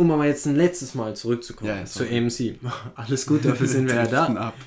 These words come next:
Speaker 1: Ähm, bei GameStop hat sich ja jetzt so die Theorie entwickelt, dass, oder was heißt Theorie, es ist ja mittlerweile schon Realität,
Speaker 2: Dass
Speaker 1: dass
Speaker 2: der
Speaker 1: sich
Speaker 2: Short Squeeze noch kommt.
Speaker 1: <laughs> dass sich alles wandelt.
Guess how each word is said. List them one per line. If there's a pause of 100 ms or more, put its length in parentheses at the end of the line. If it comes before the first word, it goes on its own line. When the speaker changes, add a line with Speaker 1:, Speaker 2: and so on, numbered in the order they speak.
(420)
Speaker 1:
Ähm, (220)
bei
GameStop (340)
hat
sich
ja
jetzt
so
die (180)
Theorie
entwickelt,
dass,
oder (120)
was
heißt
Theorie,
es
ist
ja
mittlerweile
schon
Realität, (180)
Speaker 2:
Dass
Speaker 1:
dass
Speaker 2:
der
Speaker 1:
sich
Speaker 2:
Short
Squeeze
noch
kommt. (420)
Speaker 1:
<laughs> (640)
dass
sich
alles
wandelt.